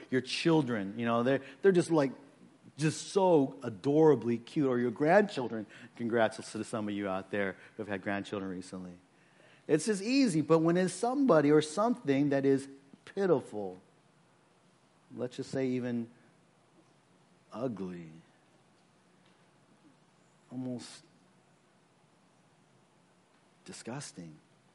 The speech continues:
it's a whole nother thing to love them. To love those that are unlovable, those that you don't,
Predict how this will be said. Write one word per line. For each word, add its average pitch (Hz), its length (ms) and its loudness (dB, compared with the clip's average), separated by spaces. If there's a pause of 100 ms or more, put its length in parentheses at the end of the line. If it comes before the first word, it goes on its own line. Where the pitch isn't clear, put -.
(3250)
it's 107 160 -16
a - 40 -14
whole 113 180 -6
nother 117 240 -8
thing 104 220 -10
to 98 80 -12
love 90 280 -10
them. 92 220 -12 (1400)
To 113 60 -8
love 120 300 0
those 117 280 -4
that 110 100 -4
are 107 100 -4
unlovable, 104 680 -6
those 107 240 -8
that 104 220 -10 (1700)
you 110 140 -8
don't, 107 240 -8